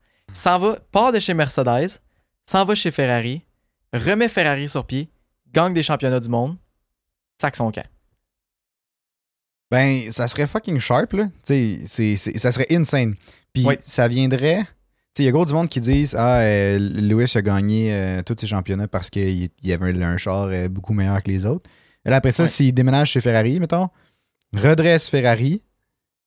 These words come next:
Speaker 2: gagne avec Ferrari, tu
Speaker 1: Ouais.
Speaker 2: viens comme tout détruire cette, cet argumentaire-là, genre. Puis comme là,
Speaker 1: Ouais.
Speaker 2: tu, tu sais, personne pourra ostiner le fait que Lewis est, ben,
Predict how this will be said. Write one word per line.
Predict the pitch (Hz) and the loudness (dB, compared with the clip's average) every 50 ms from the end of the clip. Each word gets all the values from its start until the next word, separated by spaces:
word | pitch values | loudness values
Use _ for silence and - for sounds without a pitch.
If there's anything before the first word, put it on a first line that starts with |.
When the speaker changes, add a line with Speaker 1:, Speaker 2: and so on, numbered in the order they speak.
| _ _ - | _ _ 0
Speaker 2:
gagne | - 156 170 196 208 190 165 | 2 4 4 6 4 4 4
avec | 147 139 131 - | 4 2 2 0
Ferrari, | - 127 117 113 107 104 110 120 143 196 - _ _ _ _ _ _ _ _ - | 0 0 0 2 2 0 0 -2 -2 -4 -8 _ _ _ _ _ _ _ _ -8
tu | 107 | -4
Speaker 1:
Ouais. | 107 123 | 0 0
Speaker 2:
viens | 123 120 | 0 2
comme | - 131 123 131 | 2 2 0 2
tout | - 208 202 | 0 0 0
détruire | 160 143 131 - - 143 147 156 165 165 156 131 - | 2 0 0 0 0 0 0 0 0 0 -2 -4 -8
cette, | - - 107 - _ _ _ _ _ | -6 -6 -6 -6 _ _ _ _ _
cet | - - - - | -12 -12 -4 -4
argumentaire-là, | 113 104 104 110 107 107 104 104 - 107 104 101 98 104 104 104 107 104 101 | -4 -4 -2 -4 -2 -2 -2 0 0 2 2 2 2 2 2 0 0 -2 -4
genre. | 98 104 107 _ _ _ _ _ _ _ _ _ _ _ _ _ _ _ _ | -8 -10 -14 _ _ _ _ _ _ _ _ _ _ _ _ _ _ _ _
Puis | - 104 | -8 0
comme | - - 135 131 | 2 4 6 6
là, | 139 143 | 4 4
Speaker 1:
Ouais. | |
Speaker 2:
tu, | 135 131 | 2 -2
tu | - - _ _ _ _ _ _ _ _ - | -12 -14 _ _ _ _ _ _ _ _ -2
sais, | 123 120 | -2 0
personne | - 117 107 - 165 160 | 0 -2 -2 0 -2 -2
pourra | 123 113 104 107 107 | -2 0 0 0 0
ostiner | 104 - - - 117 123 | 0 -2 -6 -4 -2 -2
le | 120 - | -2 -2
fait | - 123 117 - | -2 -4 -4 -4
que | - 113 | -4 -2
Lewis | 107 101 101 101 98 107 117 - - 104 | 0 0 2 2 0 0 -2 -2 -4 -4
est, | 98 95 95 92 92 92 | -2 -2 -2 -2 -2 -2
ben, | 87 90 90 | 0 0 -2